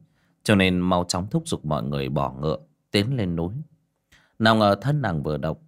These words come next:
thì ở phía đầu đoàn binh mã của Ai Lao vang lên tiếng quát như sấm. Kế đó một giọng nói ồm ồm như sấm động,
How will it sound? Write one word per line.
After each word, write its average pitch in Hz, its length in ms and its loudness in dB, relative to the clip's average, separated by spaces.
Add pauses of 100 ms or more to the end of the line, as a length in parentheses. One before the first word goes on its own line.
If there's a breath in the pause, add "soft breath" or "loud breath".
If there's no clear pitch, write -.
(180)
thì 80 400 -2
ở 71 120 -2
phía - 160 -6
đầu 78 200 0
đoàn 71 260 -4
binh 92 220 -2
mã 95 280 -2
của 71 100 -4
Ai 90 240 -6
Lao 92 300 -4 (220)
vang 98 320 2
lên 92 300 2
tiếng 110 160 -4
quát 135 240 -6
như 87 140 -2
sấm. 110 400 -4 (580 soft breath)
Kế 135 100 6
đó 131 180 2
một 180 120 0
giọng 85 220 0
nói 120 180 0
ồm 85 220 2
ồm 78 260 0
như 76 160 -4
sấm 110 320 0
động, 98 180 0